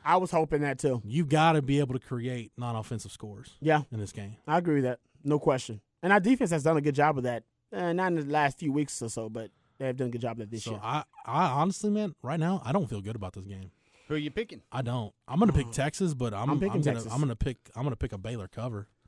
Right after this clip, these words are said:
Speaker 1: Uh,
Speaker 2: I
Speaker 1: I'll
Speaker 2: don't trust, I don't trust this offense.
Speaker 3: I'll pick
Speaker 2: I, I,
Speaker 3: Texas, too.
Speaker 2: I, I don't trust this offense. I damn sure don't trust this offense without Sam Ehlinger.
Speaker 1: I also say I don't trust it. I, I trust, I trust Texas to win by, like, six. I just don't even know what that score could
Speaker 2: Because,
Speaker 1: be. <laughs>
Speaker 2: because you're
Speaker 3: No,
Speaker 2: gonna,
Speaker 3: just like last week.
Speaker 2: this offensive staff's gonna have to prove to me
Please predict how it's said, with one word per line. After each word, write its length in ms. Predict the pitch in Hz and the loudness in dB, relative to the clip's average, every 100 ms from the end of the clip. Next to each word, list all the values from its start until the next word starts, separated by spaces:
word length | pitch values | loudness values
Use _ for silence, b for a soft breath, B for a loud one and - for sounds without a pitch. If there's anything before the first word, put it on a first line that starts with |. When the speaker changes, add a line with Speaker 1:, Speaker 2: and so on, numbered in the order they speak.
| - | -2
Speaker 1:
Uh, 40 | |
Speaker 2:
I 240 | 131 127 120 | 0 2 4
Speaker 1:
I'll 140 | 131 | 6
Speaker 2:
don't 100 | 254 | 6
trust, 220 | 196 196 185 | 8 6 6
I 80 | |
don't 80 | 302 | 4
trust 200 | 330 240 | 6 4
this 100 | 240 | 4
offense. 460 | 262 285 - 110 - | 0 0 -6 -10 -10
Speaker 3:
I'll 120 | 131 139 | -8 -6
pick 260 | 151 - | -6 -6
Speaker 2:
I, 40 | 143 | 0
I, 120 | 240 262 | 2 4
Speaker 3:
Texas, 80 | 233 | 2
too. 60 | 147 | -2
Speaker 2:
I, 240 | 151 165 | -4 2
I 40 | 254 | 4
don't 240 | 202 277 | 6 6
trust 160 | 254 202 | 4 4
this 60 | 226 | 4
offense. 260 | 277 262 | 4 2
I 80 | 254 | -2
damn 280 | 156 190 254 | -4 -2 -2
sure 120 | 226 | 0
don't 100 | 180 | 0
trust 200 | 160 156 | 2 -2
this 100 | 139 | -2
offense 320 | 151 139 139 | -2 -2 -4
without 220 | 127 127 - | -6 -8 -6
Sam 180 | 127 | -4
Ehlinger. 280 | 113 107 92 104 - | -4 -6 -8 -14 -4
Speaker 1:
I 180 | 127 139 | 4 4
also 180 | 139 135 | 4 2
say 160 | 123 131 | 0 2
I 80 | |
don't 100 | 143 | 4
trust 280 | 135 143 123 | 2 0 -2
it. 40 | 123 | -2
I, 200 | 117 139 | -2 0
I 120 | 165 | 0
trust, 280 | 151 190 151 - | 0 0 -2 0
I 80 | 156 | 0
trust 260 | 214 170 | 2 2
Texas 260 | 175 160 151 | 0 0 0
to 80 | 135 | 2
win 200 | 143 151 | 4 4
by, 100 | 139 | 2
like, 180 | 120 - | 0 -4
six. 480 | - 165 160 - 135 | -4 -2 -2 -6 -10
I 60 | |
just 160 | 131 - | -8 -2
don't 120 | 139 | 0
even 140 | 135 | 0
know 80 | 135 | 0
what 120 | 131 | -2
that 120 | 131 127 | -6 -10
score 240 | - 131 | -4 -4
could 140 | - 139 | 0 6
Speaker 2:
Because, 360 | 226 202 180 - _ | 10 10 8 0 _
Speaker 1:
be. 100 | 165 | 6
<laughs> 0 | |
Speaker 2:
because 320 | 220 196 165 | 8 10 6
you're 160 | 156 220 | 6 6
Speaker 3:
No, 40 | 262 | 6
Speaker 2:
gonna, 100 | 190 | 6
Speaker 3:
just 160 | 170 | -2
like 160 | 170 156 | -8 -8
last 280 | 160 - 98 | -8 -8 -16
week. 120 | - | -10
Speaker 2:
this 240 | 123 226 262 | 2 2 6
offensive 420 | 254 110 226 156 | 4 4 0 0
staff's 300 | 214 214 185 | 6 6 6
gonna 100 | 170 | 2
have 160 | 170 | 2
to 60 | 147 | 2
prove 320 | - 165 170 | 2 6 4
to 100 | - | 4
me 340 | 147 139 117 | 2 2 0